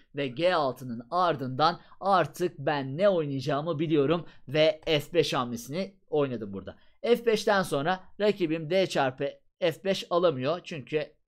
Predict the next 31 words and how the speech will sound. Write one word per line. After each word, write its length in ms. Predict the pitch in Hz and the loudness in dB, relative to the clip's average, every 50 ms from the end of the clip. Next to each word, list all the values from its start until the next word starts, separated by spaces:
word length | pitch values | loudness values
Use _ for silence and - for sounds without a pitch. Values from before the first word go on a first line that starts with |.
| - | -10
e, 240 | 147 127 120 120 156 | -6 -4 -4 -4 -4
burada 240 | 180 139 117 135 127 | -6 -6 -6 -6 -4
E 160 | - 151 147 | -2 0 0
altının 440 | 139 127 127 123 - 135 127 131 147 | 0 0 -2 -4 -6 -8 -8 -4 -2
devamında 440 | 160 147 127 107 101 101 113 135 151 | 0 0 0 -2 -4 -6 -6 -6 -4
gördüğünüz 460 | 143 143 135 131 120 123 120 117 98 | -2 -2 -2 -2 -2 -6 -8 -8 -8
gibi 260 | 117 117 147 160 165 - - _ _ - | -6 -2 -2 -2 -2 -4 -8 _ _ -6
ver 300 | 147 170 180 185 185 190 | -2 0 2 2 4 4
veziri, 460 | 180 175 139 143 185 185 196 202 196 - _ _ _ - | 4 2 2 4 4 4 4 2 0 -4 _ _ _ -16
ver 320 | 113 113 139 151 156 151 139 | -8 -2 2 2 4 4 2
şahı, 400 | - - 139 123 143 165 175 - - | 0 -4 -4 -2 0 0 -2 -2 -6
vezirini 460 | - 139 139 131 123 123 117 117 117 113 | -6 -4 -4 -4 -2 -4 -4 -4 -4 -4
kaybederdi. 680 | - 127 135 139 147 143 151 143 139 139 156 170 160 - - _ _ _ - | -4 -4 -2 -2 -2 0 0 0 0 0 0 -2 -2 -2 -6 _ _ _ 0
Dolayısıyla 680 | 208 208 170 160 143 143 - 143 139 165 185 185 - - - _ _ | 0 0 2 0 -2 -4 -6 -2 0 2 2 2 0 -6 -18 _ _
F 300 | - 202 214 202 - - | 2 2 2 2 0 0
beşe, 420 | 170 151 147 - 196 196 202 196 196 - _ _ - | -2 0 2 4 4 4 4 2 -2 -14 _ _ -4
yani 260 | 151 147 151 147 139 | -2 -2 -2 -2 0
G 160 | 165 196 196 | 0 0 2
çarpı 320 | 190 - 180 160 151 - 143 | 2 4 4 2 2 0 -2
F 240 | - 170 160 151 | 0 2 2 4
beş 280 | 165 170 160 - - - - _ - | 4 2 2 0 -4 -8 -12 _ -12
hamlesi 480 | 117 127 135 131 131 127 120 - - | -8 -6 -4 -4 -4 -6 -8 -8 -8
oynanılabilir 720 | - - 123 120 120 117 117 113 110 110 101 104 104 98 95 | -6 -4 -4 -2 -2 -2 -2 -4 -6 -8 -8 -8 -8 -8 -6
belki 420 | 110 107 107 107 - 196 196 196 - - - - | -6 -6 -6 -4 -4 -4 -4 -4 -6 -14 -14 -10
ama 180 | 151 156 156 | -8 -6 -4
G 240 | 156 156 180 170 160 | -2 2 2 2 2
çarpı 280 | - 160 139 123 117 - | 2 0 -4 -4 -6 -6
F 180 | - 147 139 | -6 -4 -4
beşten 320 | 127 123 123 - 131 113 107 | -4 -4 -6 -6 -8 -8 -8
sonra 280 | - 120 117 120 135 | -8 -8 -8 -4 -2
da 200 | 160 180 185 180 | 0 0 0 -2